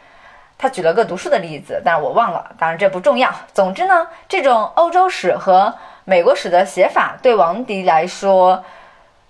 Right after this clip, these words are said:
是产生了深刻影响的。那他在写博士论文的时候就在思考，到底应该怎样表达成都的文化，是写那种干巴巴的历史学吗？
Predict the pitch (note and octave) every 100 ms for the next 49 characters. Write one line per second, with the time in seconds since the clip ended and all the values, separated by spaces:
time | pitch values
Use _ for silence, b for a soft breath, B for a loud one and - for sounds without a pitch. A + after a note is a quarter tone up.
0 | _ - - A#3+ E3+ D3+ G#3 F#3+ C4 C4
1 | F3 D3+ E3+ - E3 A#2 - - B B
2 | - A3+ A#3+ C#4 C#4 B3 D3 D3 D#3 -
3 | D4 F4 D#4 F3 G3 G#3+ - E3+ G#3+ F3
4 | E3 G3 F3 - D4+ - - B B _
5 | F#4 F4+ B3+ A#3 D4+ E4 - F3+ D#3+ D#4+
6 | F4 C4+ F#3 E3+ E3+ F3 E3+ D3+ C#4 F4+
7 | G3 D3 - - D4+ - B B - -
8 | F#4 C#4+ C4 D#4+ B3+ A3 G#3 A#3 E4 E4+
9 | D#4 D#4+ D4 C4 F#4+ D#4 - D#3 D3+ C#3+
10 | A3+ B3+